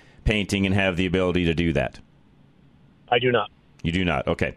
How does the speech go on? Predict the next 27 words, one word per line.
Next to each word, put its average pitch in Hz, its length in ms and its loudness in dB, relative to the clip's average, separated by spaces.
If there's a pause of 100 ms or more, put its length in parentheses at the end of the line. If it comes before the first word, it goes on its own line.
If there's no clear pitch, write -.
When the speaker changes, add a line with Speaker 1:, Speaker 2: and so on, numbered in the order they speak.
(120)
Speaker 1:
That 85 80 2
was 85 100 -2
an 87 80 -2
easy 85 220 -2
question. 82 340 -2
All 107 60 0
right. 92 120 -4
So 85 120 -4
go 104 100 0
back 107 220 -2
to 101 80 -2
the 98 80 0
wood 101 160 -2
finish 90 400 -2
question. - 460 -4 (1400)
Speaker 2:
The 123 720 2 (360)
wood 156 260 4
finish 147 240 2
question. 107 420 0 (160)
Um, 120 360 2
Minwax 190 580 4 (180)
makes 143 380 2 (840)
a 127 580 2 (1300)
stain 127 560 2 (580)
that 127 120 -4
is 120 80 -12 (200)
pigmented 127 560 -2